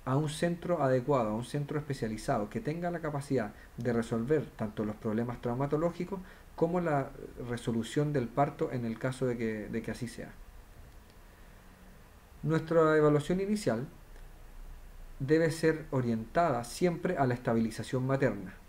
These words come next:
Y el outcome fetal va a depender de cómo reanimamos nosotros a la madre y si real-, la re-,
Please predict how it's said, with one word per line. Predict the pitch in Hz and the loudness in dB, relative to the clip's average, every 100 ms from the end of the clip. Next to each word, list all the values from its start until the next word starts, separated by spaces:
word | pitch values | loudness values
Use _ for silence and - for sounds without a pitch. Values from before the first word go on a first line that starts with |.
| - - - - - - - - | -20 -20 -20 -20 -20 -20 -20 -8
Y | 147 139 | 4 6
el | 135 | 6
outcome | 147 175 196 185 | 4 2 2 0
fetal | 180 147 127 147 120 | 0 2 0 0 0
va | |
a | 123 | 2
depender | 139 120 117 139 - - | 2 0 0 0 -2 -4
de | 127 117 | -4 2
cómo | 160 190 | 2 2
reanimamos | 185 147 135 135 139 | 0 0 0 0 -2
nosotros | 127 117 127 143 143 - - | -4 -2 -2 -2 -6 -8 -8
a | 117 | -4
la | 107 | -4
madre | 107 113 131 160 220 - - - - | -2 -2 0 -2 -6 -12 -20 -20 -6
y | 135 | -4
si | 127 131 | 0 2
real-, | 123 120 117 | 2 2 0
la | 123 113 | -2 -2
re-, | 113 110 | -2 -4